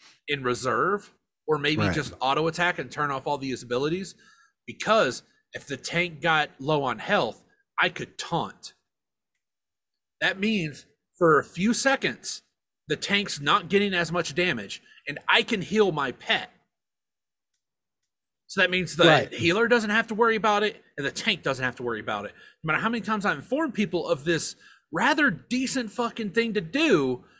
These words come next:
Speaker 1: because it's damage mitigation. If, like I said a mi-, a bit ago, if you ask me about utility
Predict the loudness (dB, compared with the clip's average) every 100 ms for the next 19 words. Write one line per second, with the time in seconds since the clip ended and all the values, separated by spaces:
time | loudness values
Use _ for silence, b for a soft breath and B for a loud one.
0 | b b _ -2 2 2 0 -4 0 2
1 | 2 0 0 0 0 0 -2 -6 -10 -16
2 | _ _ _ -10 -10 -12 _ -2 -2 0
3 | -2 0 0 0 -4 -4 -2 -2 0 0
4 | 0 0 -2 -4 b b b b b _
5 | -4 -2 -2 0 0 -2 -4 -4 -4 -4
6 | -6 -4 -2 0 -2 -4 -8